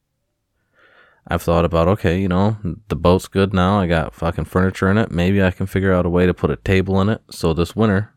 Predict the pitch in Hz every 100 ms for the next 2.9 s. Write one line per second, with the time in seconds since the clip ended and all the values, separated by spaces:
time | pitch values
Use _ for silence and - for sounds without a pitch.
0 | _ 90 - 92 90 104 - _ - 90
1 | 98 101 90 - _ _ _ _ _ _
2 | _ 87 92 90 90 87 - 82